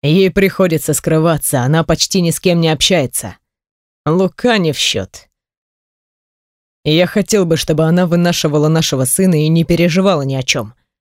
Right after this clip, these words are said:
Мне было бы радостно видеть ее каждый день, а не раз в неделю тайком, во избежание подозрений. Фабио Росси едва скончался.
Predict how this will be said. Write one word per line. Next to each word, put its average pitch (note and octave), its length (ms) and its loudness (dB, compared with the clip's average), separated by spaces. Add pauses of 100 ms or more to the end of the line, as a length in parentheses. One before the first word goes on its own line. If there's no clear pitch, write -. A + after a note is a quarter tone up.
(520)
Мне A#3+ 360 2
было G#3 280 2
бы F#3 160 2
радостно F3 560 0
видеть D#3+ 320 0
ее D#3 200 2
каждый E3 300 0
день, D3 360 -4 (400)
а G3+ 140 2
не G#3 200 2
раз F#3 280 0
в E3 80 0
неделю D#3 520 0
тайком, C#3+ 580 0 (520)
во G3 220 4
избежание D#3+ 580 0
подозрений. C3 720 -4 (1300)
Фабио F#3 500 2
Росси G3+ 420 2
едва E3+ 220 2
скончался. D3+ 760 -2